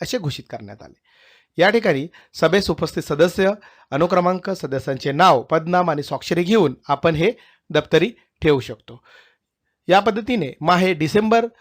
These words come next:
दोन हजार पंचवीस करता विद्यार्थी सुरक्षा समितीचं लेखन करण्याचा प्रयत्न केलेला आहे. आपणास हा व्हिडिओ आवडला असेल, लाईक करा, शेअर करा आणि सबस्क्राईब करायला विसरू नका. धन्यवाद मित्रांनो.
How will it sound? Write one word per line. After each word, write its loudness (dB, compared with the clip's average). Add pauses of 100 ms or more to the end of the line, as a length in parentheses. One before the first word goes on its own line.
(100)
दोन 4
हजार 4
पंचवीस -4
करता -2
विद्यार्थी -2
सुरक्षा -2
समितीचं -2
लेखन 0
करण्याचा -4
प्रयत्न -10
केलेला -18
आहे. -14 (420)
आपणास -2
हा 2
व्हिडिओ 2
आवडला 6
असेल, 0
लाईक -2
करा, -2
शेअर 0
करा -4
आणि -6
सबस्क्राईब -6
करायला -4
विसरू -2
नका. -14 (180)
धन्यवाद -8
मित्रांनो. -20